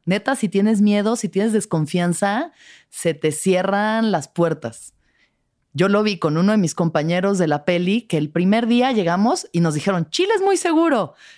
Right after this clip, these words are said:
y le robaron su celular. <laughs> O sea, casi inmediatamente después de que le dijeron, "Chile es muy seguro",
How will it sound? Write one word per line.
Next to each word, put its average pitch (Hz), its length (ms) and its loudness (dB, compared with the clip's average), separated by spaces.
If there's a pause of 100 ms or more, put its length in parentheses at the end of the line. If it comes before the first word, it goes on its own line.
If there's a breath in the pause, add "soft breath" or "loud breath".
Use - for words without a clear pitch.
y 165 120 0
le 170 100 4
robaron 165 340 0
su 156 120 -6
celular. 139 580 0
<laughs> - 120 -16 (800 loud breath)
O 175 140 -2
sea, 180 200 -2
casi 233 340 0
inmediatamente 240 840 2
después 208 360 -2
de 226 120 -2
que 202 120 -2
le 160 100 0
dijeron, 190 300 0
"Chile 208 220 0
es 202 60 -2
muy 208 140 2
seguro", 196 500 -2